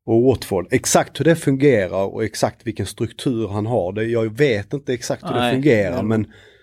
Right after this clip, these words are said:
Speaker 1: man kan ju bara föreställa sig hur många han har som arbetar för en om han äger tre klubbar
Speaker 2: Ja.
Speaker 1: i topp i Europa, liksom. Udinese är ju ett självgående företag, om man ska säga så. Där
Speaker 2: Ja.
Speaker 1: går ju allt, rullar allt, liksom, och det är,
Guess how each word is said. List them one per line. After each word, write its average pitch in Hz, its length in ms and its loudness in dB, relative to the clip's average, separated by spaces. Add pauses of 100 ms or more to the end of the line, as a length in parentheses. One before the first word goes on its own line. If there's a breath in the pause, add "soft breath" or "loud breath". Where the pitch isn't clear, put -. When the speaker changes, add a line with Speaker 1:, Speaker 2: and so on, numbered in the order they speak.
(240 soft breath)
Speaker 1:
man 113 100 -2
kan 127 120 0
ju 123 60 4
bara 120 320 4
föreställa 120 840 0
sig 107 180 -2
hur 107 120 0
många 127 400 0
han 110 180 0
har 113 140 -2
som 110 160 -10
arbetar 113 500 -4
för 98 320 -4
en 98 80 -6
om 98 140 -6
han 101 180 -6
äger 110 280 -2
tre 101 500 -2
klubbar 127 440 -4
Speaker 2:
Ja. 104 320 2
Speaker 1:
i - 40 -8
topp - 200 2 (260)
i 113 240 -4
Europa, 120 420 -2
liksom. 90 420 -12 (840 soft breath)
Udinese 139 580 4
är - 20 4
ju 120 60 4
ett 113 80 -2
självgående 120 760 2
företag, 107 640 0
om 104 100 -2
man 101 100 -2
ska - 140 -12
säga 110 260 -4
så. 107 220 -2
Där 104 140 0
Speaker 2:
Ja. 110 180 4
Speaker 1:
går 110 120 4
ju 110 60 4
allt, 107 240 0
rullar 113 320 0
allt, 101 320 0
liksom, 104 360 -2
och 95 200 -2
det 101 220 -2
är, 98 100 -4